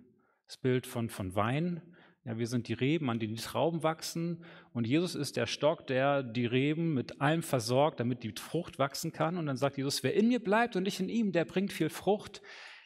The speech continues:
Denn ohne mich könnt ihr nichts tun.“ Johannes fünfzehn, Vers fünf. Jesus sagt also, „Ich gebe dir eine Aufgabe fürs Leben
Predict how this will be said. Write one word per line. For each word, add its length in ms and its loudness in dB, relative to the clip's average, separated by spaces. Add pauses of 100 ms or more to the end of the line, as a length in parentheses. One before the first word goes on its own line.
(220)
Denn 160 4
ohne 260 6
mich 340 0
könnt 200 2
ihr 80 0
nichts 340 -4
tun.“ 460 -2 (920)
Johannes 340 -2
fünfzehn, 460 -4
Vers 200 -8
fünf. 480 -12 (1000)
Jesus 280 4
sagt 320 4
also, 320 2
„Ich 240 -2
gebe 280 0
dir 420 0 (640)
eine 260 -2
Aufgabe 600 0
fürs 260 -10
Leben 1040 -4